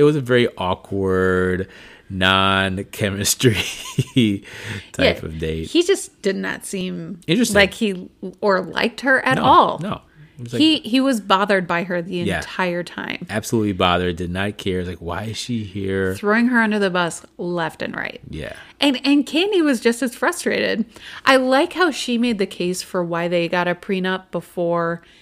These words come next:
Speaker 2: he went out and Mark said why it was never a co-, even a conversation for them.
Speaker 1: What, what was the reasoning that she said?
Speaker 2: Well, she had a lot of money at that point, but it was just like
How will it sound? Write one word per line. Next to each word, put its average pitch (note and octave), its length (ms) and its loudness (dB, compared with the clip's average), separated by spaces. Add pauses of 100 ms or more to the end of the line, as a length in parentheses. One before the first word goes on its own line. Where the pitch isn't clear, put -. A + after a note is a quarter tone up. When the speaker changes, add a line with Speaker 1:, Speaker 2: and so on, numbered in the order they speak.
(120)
Speaker 2:
he G#3 280 0
went F3+ 260 0
out E3 320 -4
and F3 180 -2
Mark E3+ 260 0
said E3 400 -2
why D#3+ 520 -4 (260)
it - 200 -6
was D#3+ 200 -4
never E3 300 -4
a D3+ 60 -6
co-, - 160 -14
even G3 260 -2
a D3+ 40 -8
conversation - 1000 -6 (180)
for - 180 -6
them. - 300 -10 (800)
Speaker 1:
What, G2+ 180 -6
what G#2 120 -2
was G2 140 -4
the G2 120 -2
reasoning G#2+ 380 -4 (520)
that G#2+ 100 -14
she A2+ 100 -14
said? A2+ 280 -10
Speaker 2:
Well, A3+ 300 4
she E4+ 220 0
had F4 140 0
a B3+ 60 2
lot F3+ 180 0
of F3 60 -4
money A3+ 220 0
at F3 120 -6
that - 200 -6
point, - 360 -10
but E3+ 180 -4
it G3+ 100 0
was F#3+ 240 -4
just F#3 240 -8
like E3+ 380 -4